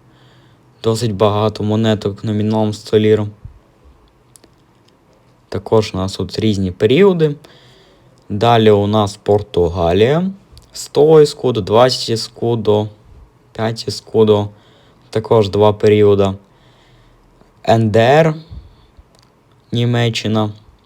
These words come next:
один фенінги, багато, п'ять фенінгів. Люксембург, три монетки номіналом один франк двох періодів. Болгарія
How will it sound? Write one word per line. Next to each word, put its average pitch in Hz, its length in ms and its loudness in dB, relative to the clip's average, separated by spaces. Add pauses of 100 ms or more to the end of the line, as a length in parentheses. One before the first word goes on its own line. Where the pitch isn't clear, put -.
(200)
один 123 400 0
фенінги, 107 680 -4 (600)
багато, 101 680 -2 (560)
п'ять 117 360 0
фенінгів. 107 600 -2 (1040)
Люксембург, 123 920 0 (220)
три 143 220 6
монетки 139 520 -2
номіналом 123 680 0
один 117 380 -4 (200)
франк 110 520 -2 (160)
двох 113 280 -4
періодів. 104 760 0 (640)
Болгарія 135 880 4